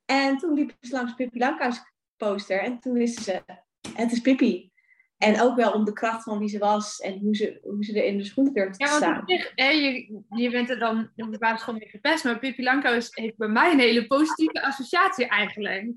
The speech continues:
Speaker 2: Dus
Speaker 1: Ja. Ja, nou ja, ik, ik denk ook gewoon,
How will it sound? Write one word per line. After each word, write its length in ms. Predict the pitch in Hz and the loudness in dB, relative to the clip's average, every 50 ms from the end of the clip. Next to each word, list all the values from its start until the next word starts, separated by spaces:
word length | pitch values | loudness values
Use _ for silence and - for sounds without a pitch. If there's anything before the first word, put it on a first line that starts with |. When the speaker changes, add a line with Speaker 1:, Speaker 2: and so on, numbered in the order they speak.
| _ | _
Speaker 2:
Dus 300 | _ 226 247 247 233 226 | _ -4 -2 -2 -2 0
Speaker 1:
Ja. 460 | - 220 262 320 339 330 294 - - - - - _ _ _ _ _ _ _ _ _ _ | 4 6 6 6 6 2 0 0 -4 -6 -12 -18 _ _ _ _ _ _ _ _ _ _
Ja, 160 | - 302 330 339 330 | 0 2 4 4 4
nou 60 | - | 4
ja, 280 | 359 370 370 370 294 - | 2 2 2 2 0 -2
ik, 260 | 311 330 - - _ _ _ _ _ _ _ _ | -4 -6 -6 -12 _ _ _ _ _ _ _ _
ik 140 | 269 269 | -6 -4
denk 220 | 240 330 - - 403 | -2 -2 -4 -4 -6
ook 140 | 392 - - | -10 -10 -12
gewoon, 500 | - - 330 330 330 320 277 269 269 | -6 -4 -2 -2 0 -2 -2 -4 -6